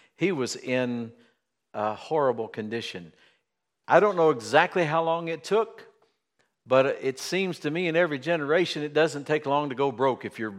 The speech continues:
if you're really bound and determined to do it. At some point,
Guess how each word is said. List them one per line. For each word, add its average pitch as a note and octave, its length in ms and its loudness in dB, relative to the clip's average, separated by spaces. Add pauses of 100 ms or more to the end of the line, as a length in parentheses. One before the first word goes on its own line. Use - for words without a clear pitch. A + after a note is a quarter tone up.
(140)
if A#2+ 220 -10
you're G#2+ 100 -8
really A#2 480 -4
bound G#2+ 420 -2
and G#2 540 -12
determined G#2+ 560 -8
to - 60 -18
do C#3+ 260 -6
it. - 180 -10 (920)
At G#2 140 -14
some - 320 6
point, B2+ 560 0